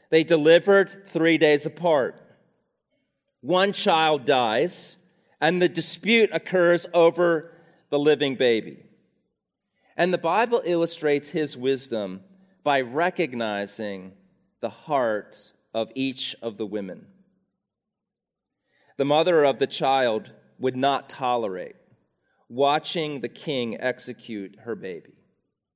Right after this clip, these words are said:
If confronted with the choice between his life and the custody of who would get to raise him,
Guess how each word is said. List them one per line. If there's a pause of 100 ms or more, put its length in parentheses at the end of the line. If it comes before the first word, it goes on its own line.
(1200)
If
confronted
with
the
choice (960)
between
his
life (840)
and
the
custody
of
who
would
get
to
raise
him,